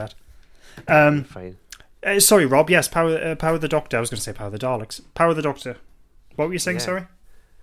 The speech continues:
Speaker 1: So we're talking about that on the next episode of the podcast.
Speaker 2: Mm-hmm.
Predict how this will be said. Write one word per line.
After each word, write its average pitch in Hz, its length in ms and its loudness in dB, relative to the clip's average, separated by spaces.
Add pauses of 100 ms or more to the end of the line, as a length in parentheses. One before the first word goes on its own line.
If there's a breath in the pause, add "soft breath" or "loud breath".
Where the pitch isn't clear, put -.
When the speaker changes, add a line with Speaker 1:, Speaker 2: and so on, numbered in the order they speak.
(160)
Speaker 1:
So 135 240 -4
we're 135 260 -4
talking 135 300 -12
about 127 220 -6
that 113 240 -8 (240)
on 113 160 -14
the 113 80 -12
next 120 360 -14
episode 120 280 -10
of 113 80 -12
the 107 80 -14
podcast. 113 600 -10
Speaker 2:
Mm-hmm. 123 200 -6